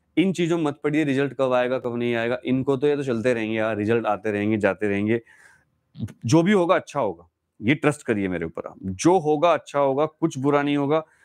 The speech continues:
सबका रिजल्ट अच्छा आएगा, कोई डरने की बात नहीं है, सब बढ़िया होगा, सब अच्छा होगा, और बिल्कुल हिम्मत मत हारिएगा। और यहाँ पर मैं एक दो मीडिया हाउस की और रिपोर्ट देख लेता हूँ।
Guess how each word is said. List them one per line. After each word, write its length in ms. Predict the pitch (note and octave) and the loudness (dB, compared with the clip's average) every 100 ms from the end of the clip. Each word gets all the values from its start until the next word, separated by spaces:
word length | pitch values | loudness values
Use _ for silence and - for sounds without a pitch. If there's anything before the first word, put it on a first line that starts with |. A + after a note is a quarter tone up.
| _ - | _ -4
सबका 380 | - C#3 C#3+ | -2 0 0
रिजल्ट 260 | D#3 D3+ D3 | 0 0 -2
अच्छा 300 | C3 - C#3 | -4 -2 0
आएगा, 180 | C#3 D3 | 0 -2
कोई 340 | - C#3 D3 | -2 0 2
डरने 280 | C#3 C3+ C3+ | 2 0 0
की 60 | C3+ | 0
बात 260 | B2+ B2+ B2+ | 0 -2 -4
नहीं 220 | B2 B2 | -6 -4
है, 120 | B2+ - - _ - | -8 -12 -20 _ -4
सब 220 | C#3+ A#2+ | -2 0
बढ़िया 300 | A#2 A#2 C#3 | 2 2 2
होगा, 460 | B2+ B2+ B2+ B2+ C3 _ _ _ | 2 2 2 0 -4 _ _ _
सब 220 | - C#3 B2+ | -2 2 2
अच्छा 280 | B2 - | 2 2
होगा, 440 | C#3 C3 B2+ C3 C#3 _ _ _ _ - | 2 2 2 0 -4 _ _ _ _ -2
और 140 | B2 | 0
बिल्कुल 340 | G#2+ E3 D#3+ D#3+ | 2 0 2 0
हिम्मत 260 | D3 C#3+ | 0 -2
मत 160 | C#3+ C3+ | -2 -2
हारिएगा। 480 | B2+ C3 C3+ C3+ C3 _ _ _ - | 0 0 0 -2 -4 _ _ _ -2
और 120 | B2 | -2
यहाँ 220 | A2+ A#2+ | 0 -2
पर 160 | B2 C#3+ | 0 0
मैं 180 | C#3+ D3 | 0 0
एक 260 | C3+ C3+ | -2 -2
दो 100 | B2 | 0
मीडिया 300 | C#3 C3 C3 | 0 2 0
हाउस 220 | B2+ B2 - | 0 -4 0
की 100 | C3+ | 2
और 140 | C3+ | 2
रिपोर्ट 280 | C3 C3 C3 | 0 0 0
देख 140 | B2 | -2
लेता 260 | A#2+ A#2+ A#2+ | -2 -4 -6
हूँ। 180 | C3+ | -8